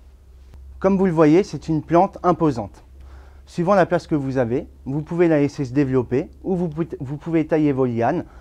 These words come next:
afin de la garder compacte et qu'elle ne prenne pas trop de place chez vous. Pour ce qui est des tuteurs, vous pouvez privilégier le bambou. Le bambou ne va pas trop pourrir et va bien se maintenir à l'intérieur de votre pot.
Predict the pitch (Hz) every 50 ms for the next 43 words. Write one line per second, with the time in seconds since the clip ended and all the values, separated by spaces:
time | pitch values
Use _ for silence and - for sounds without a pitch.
0 | - - - 120 127 - - 165 175 156 147 139 131 143 135 135 135 131 - 156
1 | 143 131 - 135 131 - - - - - 127 120 - 143 135 135 127 123 - 143
2 | 135 123 - 156 143 - - 143 117 - 131 135 117 - - - 107 92 92 -
3 | - - - _ - - - - - - - - - - - - - 170 160 -
4 | - - 190 190 165 170 165 - 170 147 - - 170 214 226 156 110 - - -
5 | - - 135 131 - - 165 180 175 180 - 185 165 180 175 175 170 147 175 175
6 | 160 147 156 151 143 143 147 147 - - - 113 135 135 127 147 147 143 143 156
7 | 180 202 - - - _ - - - - - - - - - - - 135 139 131
8 | 143 151 - - 170 165 - - 170 175 175 175 165 170 - - 156 151 151 165
9 | 185 208 208 143 117 147 147 127 147 139 131 131 190 185 - - 175 165 151 -
10 | - 165 170 180 - - 143 147 147 139 - 147 147 147 139 139 131 127 135 123
11 | - - 127 117